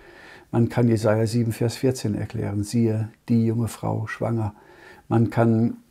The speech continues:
viele Bibelstellen in Jeremia erklären, wenn Jeremia während der Belagerung durch die Babylonier Männer sieht mit Händen auf ihren Hüften wie Frauen in Kindsnöten. Man versteht,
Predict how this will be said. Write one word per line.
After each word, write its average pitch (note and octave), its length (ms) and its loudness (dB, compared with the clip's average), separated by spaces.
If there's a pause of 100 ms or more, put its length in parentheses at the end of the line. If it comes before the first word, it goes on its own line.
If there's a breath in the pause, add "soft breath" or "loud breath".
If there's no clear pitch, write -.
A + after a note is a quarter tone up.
(300)
viele C#3 240 6
Bibelstellen A#2+ 560 2
in A#2+ 140 4
Jeremia A#2 580 6
erklären, G#2+ 640 -2
wenn A2 160 -4
Jeremia A2 680 0
während A2 300 -2
der G#2+ 140 0
Belagerung A2+ 640 2
durch A2 160 -4
die B2 80 0
Babylonier A2+ 760 2 (480 loud breath)
Männer B2 320 6
sieht C3 220 2
mit A#2 200 2
Händen C3 300 4
auf - 220 -4
ihren A2 260 2
Hüften A#2+ 360 -2
wie A2 100 -2
Frauen A#2+ 340 2
in A2+ 80 0
Kindsnöten. A#2 720 -2 (720 soft breath)
Man B2+ 180 6
versteht, C#3+ 680 4